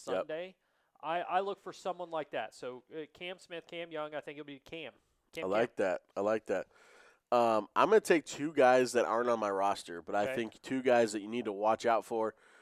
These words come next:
Speaker 2: One is Siwoo Kim.
Speaker 1: Yeah, he's always,
Speaker 2: Um,
Speaker 1: he,
Speaker 2: check
Speaker 1: he's
Speaker 2: out him
Speaker 1: aggressive.
Speaker 2: for a first round leader. And then I think Rahm. I think you
Speaker 1: Yeah.
Speaker 2: could definitely see Rahm trying to, "Hey, I'm the number one in the world, um, and I'm going to stick out my chest here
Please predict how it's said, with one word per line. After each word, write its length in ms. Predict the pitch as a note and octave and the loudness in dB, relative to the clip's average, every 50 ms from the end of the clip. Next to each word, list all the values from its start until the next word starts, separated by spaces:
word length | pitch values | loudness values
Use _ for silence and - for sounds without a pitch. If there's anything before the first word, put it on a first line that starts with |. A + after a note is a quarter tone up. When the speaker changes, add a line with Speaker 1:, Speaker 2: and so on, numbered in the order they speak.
| _ _ _ | _ _ _
Speaker 2:
One 200 | - A#2 C#3 D3+ | 0 2 4 6
is 100 | C#3 A#2+ | 6 4
Siwoo 420 | - - C#3 C3 A#2+ A#2 A2+ G#2+ - | 2 0 -2 -2 -2 -2 -4 -4 -4
Kim. 320 | - G#2+ G2+ G2 F#2+ F2+ _ _ _ | -4 -4 -4 -4 -4 -8 _ _ _
Speaker 1:
Yeah, 260 | C3+ C#3 C#3 C3 B2+ - - _ _ - | -6 -4 -2 -2 -4 -6 -10 _ _ -14
he's 140 | C#3+ D3 | -8 -2
always, 320 | - C#3+ - G2 G2 G2 G2 | 0 2 2 2 2 0 -4
Speaker 2:
Um, 120 | F#2+ F#2 - _ _ | -6 -8 -12 _ _
Speaker 1:
he, 160 | - C#3+ D#3+ C#3+ | -14 -12 -8 0
Speaker 2:
check 240 | - C3 B2+ B2+ | 4 4 4 4
Speaker 1:
he's 60 | - C#3 | 6 4
Speaker 2:
out 140 | B2+ A#2+ A#2 | 4 4 4
him 60 | A#2+ | 2
Speaker 1:
aggressive. 120 | A#2 G#2+ | 0 -2
Speaker 2:
for 140 | - - A2+ | -2 -4 -4
a 40 | A2 | -4
first 260 | - - A2 A2 - - | -2 -4 -6 -4 -2 -2
round 180 | A2+ A2 G#2 | 0 0 0
leader. 320 | G#2 G#2+ G#2+ G#2 G#2 G2+ - _ - - - _ _ | 0 -2 -2 -2 -4 -4 -6 _ -18 -20 -20 _ _
And 80 | - C3 | 2 4
then 80 | D#3 F#3 | 6 6
I 60 | F#3+ | 6
think 160 | F#3+ G#3 G3 | 6 4 4
Rahm. 340 | D3 B2+ C3 D3+ C#3 F2+ B1+ - _ _ _ _ - | 4 4 4 4 4 2 0 -6 _ _ _ _ -6
I 60 | A2 | -4
think 160 | A#2+ C#3 C#3+ | -4 -4 -4
you 80 | C3+ C#3+ | -4 -4
Speaker 1:
Yeah. 60 | C3 | -4
Speaker 2:
could 120 | C3 B2+ | -4 0
definitely 320 | B2 B2+ B2+ A2+ C3 B2 A#2+ | 2 4 4 4 2 -2 -4
see 240 | G#2+ - - B2+ A#2 | -4 -4 -4 -4 -2
Rahm 420 | A2 A2+ A2+ A#2 A#2 A#2 A2+ A2+ | 0 0 2 2 2 2 0 -2
trying 380 | - - A#2+ A#2 A#2 A2+ A2+ G#2+ | -2 0 2 2 2 2 0 -4
to, 300 | - - A2+ A2 G#2+ G2+ - _ _ _ _ _ _ | -6 -8 -8 -8 -8 -8 -12 _ _ _ _ _ _
"Hey, 140 | - A#2 B2 | 0 2 4
I'm 120 | A#2+ A#2+ A#2+ | 4 4 2
the 80 | A#2+ | 0
number 180 | A#2 A#2+ B2 B2 | -2 -2 -2 -2
one 80 | A#2+ B2 | -2 -2
in 60 | A#2+ | -2
the 60 | A#2 | -2
world, 400 | A2 G#2+ A2+ A#2 A2+ A2+ A2 G#2+ - _ _ _ _ _ _ _ _ - | -4 -2 -2 -2 0 -2 -4 -6 -10 _ _ _ _ _ _ _ _ -6
um, 500 | - F2+ F2+ F2+ F2+ F2 F2 F2 F2 F2 _ _ _ _ | -4 -2 -2 0 -2 -2 -4 -6 -10 -16 _ _ _ _
and 300 | G2 G2 F#2+ G2 F#2+ F#2+ F2+ | -6 -6 -4 -4 -4 -4 -2
I'm 180 | F2+ F#2+ G2 | -2 -2 -4
going 280 | G2+ G2+ G2+ G2 G2 G2 | -4 -6 -6 -6 -6 -8
to 500 | - - G2+ G2+ G2 G2 F#2+ F#2+ F#2+ F#2 - - | -10 -14 -14 -14 -12 -12 -14 -14 -16 -16 -18 -16
stick 240 | - - A2+ G#2 | -10 -6 -2 -2
out 100 | G#2+ G#2 | 0 0
my 120 | F#2+ G2 G2 | 0 0 -2
chest 360 | - - G#2+ G2 F#2+ - - | -2 -2 -4 -4 -4 -4 -8
here 280 | - G2 F#2 F2+ F2 - | -10 -8 -8 -8 -8 -10